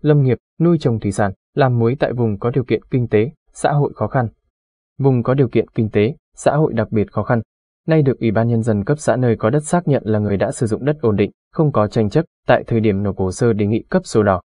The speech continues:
Trường hợp hai, có thể phải nộp tiền sử dụng đất, điều kiện để được cấp sổ đỏ là hộ gia đình, cá nhân đã sử dụng đất ổn định từ trước ngày một tháng bảy năm hai nghìn không trăm linh tư và không vi phạm pháp luật về đất đai. Đây được Ủy ban Nhân dân cấp xã xác nhận là đất không có tranh chấp,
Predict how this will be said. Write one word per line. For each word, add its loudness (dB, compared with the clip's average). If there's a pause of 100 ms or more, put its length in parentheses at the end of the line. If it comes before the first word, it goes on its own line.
(200)
Trường 2
hợp 0
hai, -2 (720)
có 0
thể 4
phải 2
nộp 0
tiền 2
sử -4
dụng -2
đất, 2 (220)
điều 4
kiện 0
để 2
được 0
cấp -2
sổ 2
đỏ 2
là 0 (240)
hộ 2
gia 2
đình, 0 (260)
cá 2
nhân 2
đã -2
sử -2
dụng -4
đất 0
ổn 0
định -2
từ 0
trước -2
ngày 0
một -2
tháng -4
bảy 2
năm -4
hai -2
nghìn -2
không -8
trăm -4
linh -2
tư 0
và -2
không -2
vi -2
phạm -6
pháp -2
luật 0 (100)
về -2
đất -6
đai. 0 (1120)
Đây 4
được 2
Ủy 0
ban 2
Nhân 0
dân 0
cấp -2
xã 0
xác -2
nhận 0
là 0
đất -2
không 0
có 0
tranh 0
chấp, 0